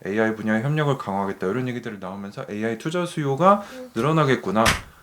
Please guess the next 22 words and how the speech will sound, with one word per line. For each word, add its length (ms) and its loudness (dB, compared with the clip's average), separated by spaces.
그래서 380 2
이제 520 2
지수 280 -8
낙폭이 440 -8
어느 180 -4
정도 380 -12
축소되면서 1080 -4
마무리하는, 720 -4
뭐 220 -12
이렇게 320 -8
떨어졌다가 760 -2
요렇게 600 0
되는 220 -6
모습을 580 -12
보여줬지만, 560 -10
여전히 560 2
뭐 140 0
나스닥이 440 -2
일 100 0
프로 200 -4
넘게 320 -6
빠지고 520 -6